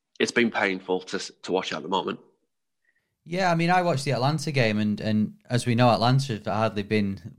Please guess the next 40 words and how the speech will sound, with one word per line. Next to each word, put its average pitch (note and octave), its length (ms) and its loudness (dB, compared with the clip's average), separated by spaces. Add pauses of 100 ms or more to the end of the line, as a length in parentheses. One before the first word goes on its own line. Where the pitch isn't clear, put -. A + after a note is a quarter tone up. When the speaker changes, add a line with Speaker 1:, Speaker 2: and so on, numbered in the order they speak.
Speaker 2:
pulling G#2+ 240 -4
up - 140 -10
trees A2+ 400 -2
this G#2 140 -6
season, G2+ 440 -4
and G#2+ 140 0
you, B2+ 120 6
you C3 280 6
actually D#3+ 320 6
made D3 340 6
us A#2 160 2
look C3+ 360 4
like B2 260 4
the A#2 120 0
Atlanta C3 420 4
of A#2 80 0
twenty C3+ 420 2
eighteen. B2+ 600 2
It B2 100 0
was, B2+ 140 4
I B2+ 80 6
was C3 100 4
getting C#3 300 4 (180)
proper F#3 300 4
nostalgic D3 720 4
throwback C3 540 4
feels F#3+ 340 2
to A2+ 140 2
it. F#2+ 280 -2
Speaker 1:
Oh, A#2+ 400 2 (280)
yeah, A2 260 4
that G#2+ 160 -2
wasn't G#2+ 260 -6
good G#2+ 140 0
for F#2+ 120 -8
me, G2+ 320 -2
'cause - 260 -12
it C3+ 100 -6
was - 160 -12
just, - 440 -8